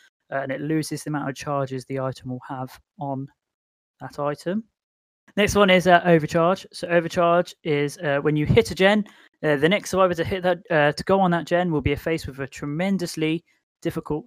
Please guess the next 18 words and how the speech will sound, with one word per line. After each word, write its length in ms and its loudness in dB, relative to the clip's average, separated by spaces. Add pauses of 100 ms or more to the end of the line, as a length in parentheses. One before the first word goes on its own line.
(100)
skill 320 -2
check. 460 -4 (480)
A 100 -2
failing 420 0
skill 240 -2
check 280 -2
can 360 -6
result 420 -2
in 100 0
a 60 0
three 280 -4
percent, 320 -4
four 220 -8
percent, 340 -2
or 200 -6
a 60 -14
five 400 -2
percent 320 -6